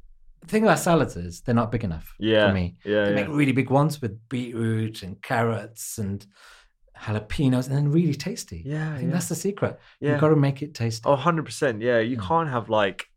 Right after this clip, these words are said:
Speaker 2: uh, a healthy diet without it being flavorful and enjoyable. Like, you've gotta
Speaker 1: And
Speaker 2: be
Speaker 1: filling.
Speaker 2: consistent and filling. Yeah, and those, those big sort of, like, protein bowls, diversity bowls, like,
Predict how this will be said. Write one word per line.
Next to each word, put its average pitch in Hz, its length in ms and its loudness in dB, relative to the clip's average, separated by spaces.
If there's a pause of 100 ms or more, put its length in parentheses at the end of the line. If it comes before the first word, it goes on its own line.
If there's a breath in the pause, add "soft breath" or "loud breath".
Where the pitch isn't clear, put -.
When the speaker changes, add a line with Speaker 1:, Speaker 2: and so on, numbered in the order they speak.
(120)
Speaker 2:
uh, 90 460 0
a - 100 -8
healthy 110 480 -6
diet 95 440 0
without 90 340 -6
it 95 140 -10
being 95 220 -10
flavorful 95 640 -6
and 95 80 -6
enjoyable. 92 800 -8
Like, 110 160 -2
you've 127 160 -2
gotta 151 120 6
Speaker 1:
And 135 80 4
Speaker 2:
be 120 80 2
Speaker 1:
filling. 117 180 2
Speaker 2:
consistent 101 480 -6
and 123 120 0
filling. 143 380 4
Yeah, 127 240 4
and 143 80 2
those, 170 240 6 (260 loud breath)
those 156 200 6
big 156 240 4
sort 127 200 2
of, 104 80 -4
like, 104 200 2
protein 120 380 -2
bowls, 104 300 0
diversity 107 420 -2
bowls, 98 500 -4
like, 104 220 -6